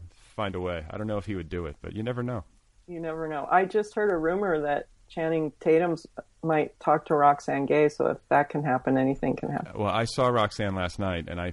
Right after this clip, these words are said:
Speaker 1: I was seeing on Twitter that he somehow
Speaker 2: Is it a rumor?
Speaker 1: Well, he somehow knows, you know, he knows who she is now because of her, her fandom. And, uh,
Speaker 2: Right.
Speaker 1: I'm, I just, I would love to see video of her meeting him because I think she might just pass out. She might,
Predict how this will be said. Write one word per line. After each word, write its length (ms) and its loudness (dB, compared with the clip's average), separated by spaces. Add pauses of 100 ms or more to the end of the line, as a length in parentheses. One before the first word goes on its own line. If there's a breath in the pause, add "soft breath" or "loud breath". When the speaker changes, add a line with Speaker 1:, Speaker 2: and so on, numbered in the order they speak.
Speaker 1:
I 60 -6
was 140 -8 (100)
seeing 220 -2
on 100 -4
Twitter 320 -2
that 140 -6
he 160 -4 (320)
somehow 260 2
Speaker 2:
Is 60 10
it 100 12
a 60 10
rumor? 600 10 (260)
Speaker 1:
Well, 460 6 (180)
he 300 -4
somehow 500 2
knows, 420 2
you 80 -6
know, 60 -2
he 100 2
knows 260 2
who 100 -2
she 180 -4
is 140 -2
now 180 -2
because 280 -6
of 140 -8
her, 360 -4
her 120 -6
fandom. 500 -6
And, 160 -8
uh, 320 -6 (140)
Speaker 2:
Right. 220 0 (280)
Speaker 1:
I'm, 280 0
I 160 -2
just, 300 -4 (260)
I 220 2
would 220 -2
love 260 -2
to 100 -8
see 180 -6
video 460 -4
of 120 -6
her 180 -4
meeting 360 -6
him 200 -4
because 240 -6
I 80 -4
think 420 -6 (120)
she 220 -8
might 420 -6 (120)
just 220 -12
pass 300 -6
out. 300 -8
She 120 -8
might, 220 -4